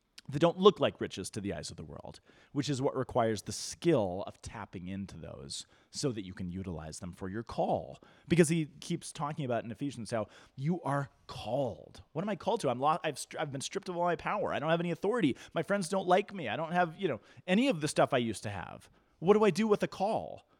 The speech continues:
You access the riches and the grace and the revelation and the gifts that you've been given, and you let God lead you. Which is, I don't know, I,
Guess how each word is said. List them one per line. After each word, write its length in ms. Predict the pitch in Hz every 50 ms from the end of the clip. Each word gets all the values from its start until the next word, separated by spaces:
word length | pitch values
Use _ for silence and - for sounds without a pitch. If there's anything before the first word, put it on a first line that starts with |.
| _ _ _ _ _ _ -
You 220 | 131 135 143 139 -
access 460 | 113 117 120 - - - 165 151 -
the 120 | - 160
riches 420 | 135 107 85 - - 104 101 127 -
and 140 | - 143 147
the 60 | 135
grace 420 | 107 - - 90 80 80 - -
and 120 | 123 123 120
the 40 | 104
revelation 580 | 92 101 98 113 131 117 98 85 85 - 113 104
and 80 | 92
the 60 | 90 92
gifts 320 | 92 104 107 107 - -
that 80 | - 139
you've 100 | 127 131
been 100 | 143 127
given, 440 | - 92 90 - 76 85 117 147 - _ _ _ _ _ _ _ _ -
and 100 | 139 135
you 80 | 113 98
let 180 | 104 - -
God 220 | - 92 85 78 73
lead 240 | 87 80 71 -
you. 200 | - - - - - _ _ _ _ _ _ _ _ _ _ _ _ _ _ -
Which 160 | 147 139 165
is, 140 | 170 147 170 -
I 100 | - 165
don't 100 | 160 147
know, 100 | 117 95
I, 120 | 98 123